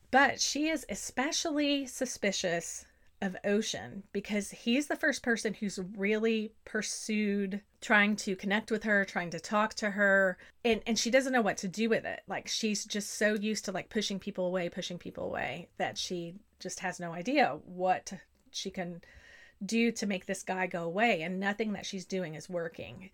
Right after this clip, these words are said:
And again, she's reluctant to date him because she knows what the fallout is gonna look like, even if he doesn't believe her, or even if he thinks that he doesn't, that he wouldn't care about it. And again, she eventually succumbs and they do start dating, and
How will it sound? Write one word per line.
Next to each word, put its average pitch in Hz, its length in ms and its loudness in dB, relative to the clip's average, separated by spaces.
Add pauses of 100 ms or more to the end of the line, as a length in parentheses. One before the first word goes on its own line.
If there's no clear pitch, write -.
(200)
And 214 100 0
again, 226 380 6
she's 190 320 -4
reluctant 185 560 -4
to - 100 -18
date 240 260 2
him 240 220 2
because 208 240 -2
she - 140 -2
knows 180 320 -2
what 170 140 -4
the 175 60 -8
fallout 220 580 2
is 247 100 -4
gonna 233 180 0
look 220 240 -2
like, 208 300 -2
even 185 260 -4
if 175 100 -10
he 202 80 -4
doesn't 165 300 -6
believe 185 300 -4
her, 196 340 -2 (360)
or 202 100 -2
even 190 240 -2
if 202 60 -4
he 214 100 -6
thinks 196 320 -6
that 175 240 -4
he 185 220 -4
doesn't, 180 580 -8
that 160 300 -2 (220)
he 202 160 -4
wouldn't 196 260 -2
care 196 200 2
about 196 260 2
it. 190 260 2
And 185 200 -4
again, 202 500 0 (460)
she 202 240 2
eventually 214 460 2
succumbs 240 640 2
and 196 140 -2
they 175 80 -2
do 175 220 -4
start 196 280 0
dating, 180 540 -4
and 160 500 -8